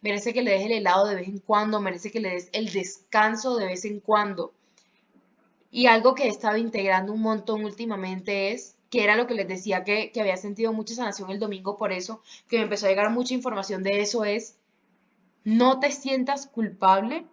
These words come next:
por sentir placer, por regalarte espacios para disfrutar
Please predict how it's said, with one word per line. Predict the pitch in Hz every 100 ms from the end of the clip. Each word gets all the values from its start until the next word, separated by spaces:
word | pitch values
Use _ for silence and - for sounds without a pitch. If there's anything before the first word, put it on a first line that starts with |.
| _ _ _ _ _
por | - 214
sentir | 214 190 190 175
placer, | 208 208 202 220 247 330 - _ _ _ _ _
por | 208
regalarte | 202 196 190 185 180
espacios | 208 - 233 220 233 247
para | - 214 190
disfrutar | 185 - 190 180 - 180 226 294